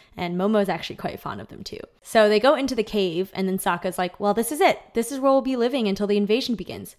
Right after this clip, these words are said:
Hiding in cave after cave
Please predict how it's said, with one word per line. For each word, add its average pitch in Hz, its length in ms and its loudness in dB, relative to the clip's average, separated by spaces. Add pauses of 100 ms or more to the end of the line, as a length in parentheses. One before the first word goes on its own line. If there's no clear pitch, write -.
(280)
Hiding 196 280 0
in 180 140 -4
cave 220 720 -2 (300)
after - 400 -8
cave 190 720 0